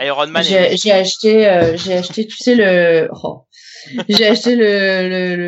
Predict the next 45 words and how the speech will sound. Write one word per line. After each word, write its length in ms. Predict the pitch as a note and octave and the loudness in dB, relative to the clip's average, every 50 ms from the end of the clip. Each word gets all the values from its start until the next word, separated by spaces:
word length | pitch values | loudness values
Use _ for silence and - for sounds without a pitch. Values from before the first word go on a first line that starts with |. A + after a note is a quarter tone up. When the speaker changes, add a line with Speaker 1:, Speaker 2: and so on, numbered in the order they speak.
| F3 F3 | -6 -8
Speaker 2:
le 60 | F3 | -10
bouquin 680 | E3+ E3+ F#3 F#3 - - G#3+ G#3 G#3 G#3 G3+ F#3+ F3 E3 | -10 -14 -16 -10 -6 -6 -4 -4 -4 -6 -6 -6 -6 -8
de, 100 | E3 F3+ | -8 -6
euh, 440 | F3+ F#3 F#3 F3 D#3+ D3+ D#3 D#3 D#3 | -6 -4 -2 -2 -2 -2 -2 -4 -4
donc 180 | E3 F3 F3+ | -4 -6 -6
c'est, 280 | - - G#3 G3 F#3 F3+ | -4 -2 0 2 2 4
euh, 120 | E3 D#3+ D#3+ | 2 2 2
Jeff 220 | F3+ F3+ F3+ - | 0 -2 -2 0
Leb 180 | G3 F#3+ F#3 F3+ | -2 -2 0 0
et 80 | F3 F3 | -2 -4
Tim 200 | - - F3+ F3 | -2 -2 -2 -2
Sale, 420 | F3 - G3+ G3 G3 G3+ F3+ E3+ E3+ | 0 0 0 0 2 2 0 0 -2
toutes 160 | - G3 - | -6 -2 0
leurs 200 | G3+ F#3 F3+ F#3 | 2 2 2 2
histoires 300 | F#3+ F#3 - - G#3 G#3 | 0 -2 0 0 0 0
pour 160 | G#3 G#3+ F#3 E3+ | 0 -2 -2 -2
Marvel. 380 | F3 E3+ E3+ E3+ F3+ F3+ E3+ | -2 -2 0 2 0 0 0
Je 100 | E3 D#3+ | 0 -6
sais, 280 | D#3+ - G3+ F#3+ F3+ - - F#3 - | -6 -4 -4 -4 -4 -4 -6 -8 -4
je 160 | F3+ F3+ G3 G3+ | -2 0 0 2
sais 180 | G3 A3 G3+ | 2 0 -2
plus 140 | F#3 A3 A3 | -2 -4 -2
comment 220 | A3 G#3 G3 F3+ | 0 0 0 2
ils 180 | F3+ F3+ F3 E3+ | 0 0 0 -2
ont 80 | E3+ E3 | -2 -4
intitulé 560 | E3+ E3+ - F#3 F3+ - - G3+ F3+ F3+ F3+ | -4 -4 -6 -8 -8 -6 -4 0 2 2 0
ça, 400 | F3+ - G3+ F#3 F#3 F3+ F3 E3 | 2 0 0 2 2 2 2 0
euh, 60 | D#3+ | 0
Panini, 480 | D#3+ E3 E3 E3+ E3+ F3 G3+ A3+ A#3 G#3+ | 0 -2 -2 -2 -2 2 2 4 4 4
mais 240 | F3+ D#3+ E3 E3 - - - - - - - _ _ _ _ _ | 2 0 -4 -6 -12 -20 -20 -20 -20 -20 -20 _ _ _ _ _
c'est 140 | - - G#3 | -8 -6 -6
sorti 400 | F#3 - G3 E3+ - - - A3 | -2 0 0 -2 0 0 0 2
il 60 | G#3 | 4
y 80 | G#3 G3 | 4 4
a, 320 | F3+ F3+ F#3 F#3 F3+ F3 | 4 4 4 2 2 2
euh, 60 | E3 E3 | 0 -2
deux 120 | E3 E3+ | -2 -4
mois, 180 | F3 F#3 F#3 F#3 | -4 -4 -2 -2
un 80 | F3+ | -4
truc 160 | E3+ - - - | -6 -8 -8 -6
comme 140 | E3+ E3 E3+ | -6 -6 -4
ça, 200 | - C4 C#4 B3+ | -4 -4 -2 0
je 80 | G#3+ | 0
l'avais 160 | F#3 E3 F3 | 0 2 2
acheté. 420 | E3+ F3+ F3 - - C4 C#4 - | 0 0 -2 -2 -2 -2 -2 -2